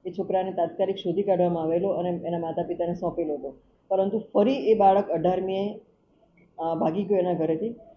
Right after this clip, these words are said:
અને પછી એની ફરિયાદ દાખલ કરવામાં આવેલી હતી અને એ દિવસથી જ બાપોદ પોલીસ સ્ટેશન ખાતે નવ ટીમો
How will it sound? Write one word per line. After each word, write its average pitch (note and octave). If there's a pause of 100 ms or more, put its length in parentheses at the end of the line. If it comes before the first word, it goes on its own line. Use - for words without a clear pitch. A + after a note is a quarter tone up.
(220)
અને F3+
પછી F3+ (140)
એની F#3
ફરિયાદ F3+
દાખલ G3
કરવામાં F#3+
આવેલી F#3+
હતી G3+ (180)
અને F#3
એ G#3
દિવસથી G#3+
જ G3+ (140)
બાપોદ F#3
પોલીસ F#3+
સ્ટેશન G3
ખાતે F3+
નવ F3+
ટીમો G#3